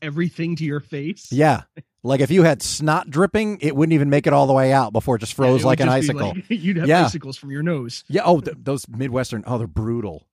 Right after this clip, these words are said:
Speaker 2: I couldn't imagine
Speaker 1: <laughs>
Speaker 2: living in a place like that where their winters
Speaker 1: Lake
Speaker 2: are just
Speaker 1: effect.
Speaker 2: horrendous. Or even if you go a little bit north of us and you go to Massachusetts, you know, that kind of a northeast area, f-, further
Speaker 1: Yeah.
Speaker 2: north,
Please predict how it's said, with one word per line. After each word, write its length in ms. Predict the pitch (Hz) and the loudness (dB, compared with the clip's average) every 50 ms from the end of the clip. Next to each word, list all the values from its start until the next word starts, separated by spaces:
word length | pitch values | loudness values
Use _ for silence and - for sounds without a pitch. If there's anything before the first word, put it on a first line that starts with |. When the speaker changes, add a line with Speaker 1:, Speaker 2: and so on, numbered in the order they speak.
| _ _ | _ _
Speaker 2:
I 100 | 120 123 | -16 -8
couldn't 180 | - 175 175 151 | -4 -2 -2 -2
imagine 440 | 131 123 123 120 117 120 - 117 104 | -2 -2 -2 -2 -2 -2 -4 -4 -4
Speaker 1:
<laughs> 60 | 101 | -4
Speaker 2:
living 180 | 101 92 101 98 | -4 -4 -4 -4
in 80 | 98 | -6
a 40 | 92 | -6
place 280 | - - 104 101 95 - | -8 -8 -8 -8 -8 -8
like 160 | 101 98 - | -10 -8 -6
that 220 | - 107 104 90 | -6 -6 -6 -4
where 100 | 104 110 | -6 -4
their 140 | 113 127 120 | -4 -2 -4
winters 400 | 104 110 127 120 - 110 107 156 | -2 -4 -6 -4 -4 -6 -6 -6
Speaker 1:
Lake 20 | - | -6
Speaker 2:
are 40 | |
just 180 | - 104 101 131 | -6 -6 -6 -6
Speaker 1:
effect. 240 | 120 - - - - _ | -10 -14 -18 -20 -20 _
Speaker 2:
horrendous. 480 | _ - 131 113 101 117 123 117 98 - _ - - | _ -8 -6 -4 -2 -4 -4 -4 -8 -10 _ -18 -8
Or 140 | - 262 302 | -4 -2 0
even 260 | 320 302 339 269 202 - | 0 0 -2 -4 -4 -2
if 140 | 180 170 | -2 -2
you 60 | 202 208 | 0 0
go 140 | 208 233 | 0 2
a 20 | 233 | 2
little 180 | 214 214 214 | 2 2 2
bit 120 | 180 202 185 | 0 0 -2
north 180 | 180 202 196 | 0 -2 -2
of 80 | 175 175 | 0 0
us 180 | 202 208 - - | 0 0 0 -4
and 60 | 143 | -4
you 40 | 123 | -2
go 60 | 135 | -2
to 60 | 131 | 0
Massachusetts, 840 | 131 139 151 143 131 - - 196 220 - - 101 - - - - - - | 0 -2 -2 -2 -6 -4 -4 -4 -2 -2 -4 -8 -8 -10 -20 -20 -12 -4
you 140 | 131 135 123 | -2 0 0
know, 80 | 110 | 2
that 120 | 101 110 113 | 0 0 -2
kind 160 | - 147 131 | 0 -2 -2
of 80 | 117 113 | 0 0
a 120 | 110 104 | -2 -2
northeast 560 | 101 104 113 123 113 - - 139 139 - - | 0 0 -2 -2 -2 -4 -6 -6 -6 -4 -4
area, 420 | 139 143 147 156 165 175 170 170 - _ - | -2 -2 -2 -2 -2 -4 -6 -6 -10 _ -18
f-, 80 | 95 _ _ - | -18 _ _ -20
further 280 | - - 127 127 139 151 | -8 -6 -4 -4 -4 -4
Speaker 1:
Yeah. 40 | |
Speaker 2:
north, 320 | 143 143 147 160 175 _ | -4 -2 -4 -4 -6 _